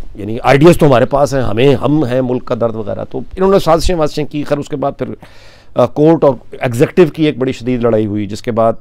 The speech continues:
नतीजे में इख्तिताम उसका ये हुआ कि वो जहांगीर करामत, जो कि फारूक लगारी ने वैसे appoint किया था उनको chief of army staff,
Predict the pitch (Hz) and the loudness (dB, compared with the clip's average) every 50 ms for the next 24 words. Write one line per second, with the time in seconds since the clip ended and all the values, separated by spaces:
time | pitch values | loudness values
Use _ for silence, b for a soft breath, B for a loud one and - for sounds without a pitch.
0 | - 113 104 110 - 123 120 139 135 123 107 - - - 139 139 - - 123 139 | -10 -10 -10 -6 -6 -4 -2 0 0 0 -2 -4 -6 -8 -10 -10 -8 -6 -2 0
1 | 143 160 156 139 - 143 135 131 131 131 120 110 107 110 104 127 120 113 113 110 | 2 2 2 0 0 -2 -2 0 0 -2 0 0 -2 -2 -2 -4 -6 -4 -4 -4
2 | 107 101 98 131 - - 131 117 101 101 104 98 - - - 104 104 104 - - | -4 -4 -4 -4 -4 -2 -2 -4 -4 -4 -6 -10 -12 -14 -14 -10 -10 -10 -8 -8
3 | 110 104 104 98 - 90 92 101 117 117 - 117 104 110 107 135 139 120 107 90 | -8 -8 -8 -8 -10 -10 -8 -6 -6 -4 -4 -4 -4 -2 -2 0 0 -2 -2 -4
4 | 113 90 95 92 87 - - 87 87 - 92 90 80 - - - - - b b | -6 -6 -6 -8 -8 -10 -12 -12 -12 -12 -14 -16 -16 -16 -18 -18 -18 -20 b b
5 | b b b b b b b b b - 110 101 117 104 110 104 104 107 95 - | b b b b b b b b b -8 -6 -4 -4 -2 -4 -4 -4 -6 -8 -6
6 | - 90 80 - | -8 -8 -8 -10